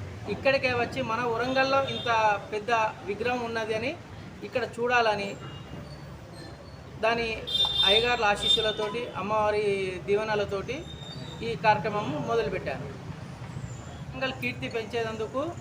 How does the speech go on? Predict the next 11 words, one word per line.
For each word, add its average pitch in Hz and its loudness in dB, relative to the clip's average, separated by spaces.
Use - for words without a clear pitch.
ఈ - -2
యొక్క 233 0
నలభై 220 2
ఫీట్ల 233 2
మట్టి 208 0
వినాయకునితోటి 226 0
ప్రప్రథమంగా 240 0
మొదటి 226 0
సంవత్సరం 220 0
స్టార్ట్ 220 4
చేస్తున్నాను. 208 0